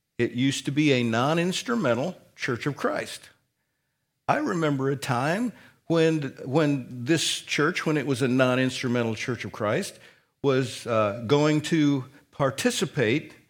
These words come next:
in the community Good Friday service. In other words, churches came together and did a service. And there was a man from the United Methodist Church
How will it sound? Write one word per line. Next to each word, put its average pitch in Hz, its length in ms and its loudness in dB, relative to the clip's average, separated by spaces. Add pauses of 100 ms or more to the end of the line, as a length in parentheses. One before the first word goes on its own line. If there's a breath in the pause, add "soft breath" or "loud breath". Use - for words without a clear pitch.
(300)
in 139 380 4
the 127 100 0
community 147 800 0
Good 139 360 0
Friday 156 380 2
service. 147 540 -2
In 117 100 -2
other 127 160 0
words, 123 300 -2 (240)
churches 147 420 -2
came 117 240 -4
together 123 420 0
and 98 120 -4
did 92 160 -4
a 92 40 -8
service. 87 480 -10 (880)
And 139 160 4
there 170 120 4
was 156 180 2
a 156 60 4
man 190 320 2
from 180 240 0
the 156 140 2
United 143 580 -2
Methodist 147 500 -2
Church 127 480 -2